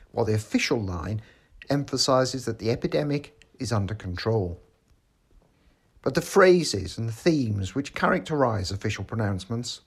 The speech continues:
are nothing new. They speak to centuries of reactions to epidemics, none of which is more vivid than plague. Indeed, strategies to cope with plague in pre-industrial Europe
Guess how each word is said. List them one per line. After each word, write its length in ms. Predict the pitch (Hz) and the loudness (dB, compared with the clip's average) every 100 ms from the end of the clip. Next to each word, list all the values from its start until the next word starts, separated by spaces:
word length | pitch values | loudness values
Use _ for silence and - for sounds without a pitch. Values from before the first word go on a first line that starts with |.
| _ 151 | _ 0
are 40 | |
nothing 440 | 165 175 147 110 | 2 2 0 -2
new. 340 | 117 139 92 78 - _ _ _ _ _ - - _ _ _ | 0 0 -2 -6 -14 _ _ _ _ _ -20 -20 _ _ _
They 120 | 147 | 0
speak 240 | 143 185 180 | 2 0 0
to 100 | - | 0
centuries 600 | - 170 160 - 98 104 | 4 4 2 -2 -4 -2
of 100 | 104 | 2
reactions 600 | 139 - - - 95 85 | 2 2 -4 -6 -4 -2
to 100 | 120 | -2
epidemics, 800 | 107 101 131 120 85 - - - - - - _ - | -2 0 2 2 -2 -6 -14 -16 -18 -20 -20 _ 4
none 200 | 170 175 | 6 6
of 180 | 117 - | 4 0
which 420 | 95 87 - - _ | -2 -4 -12 -14 _
is 140 | 110 | -6
more 180 | 120 127 | -2 -2
vivid 440 | 110 139 113 80 - | 2 0 2 -4 -6
than 160 | 95 | -8
plague. 580 | 87 127 117 98 76 - - _ _ _ _ _ _ _ - _ _ | -6 -2 -2 -2 -6 -14 -20 _ _ _ _ _ _ _ -20 _ _
Indeed, 440 | 147 143 185 165 | -4 4 6 6
strategies 540 | - - 196 180 143 143 | 2 6 6 4 -2 -4
to 100 | - | -4
cope 320 | - 190 180 | 2 2 2
with 180 | 123 - | -4 -2
plague 400 | - 110 98 123 | 0 0 0 -4
in 120 | 117 | -6
pre-industrial 840 | 110 151 143 127 123 - 113 95 | -2 0 2 0 -2 -2 -4 -4
Europe 480 | 101 175 151 80 60 | 2 4 4 2 -6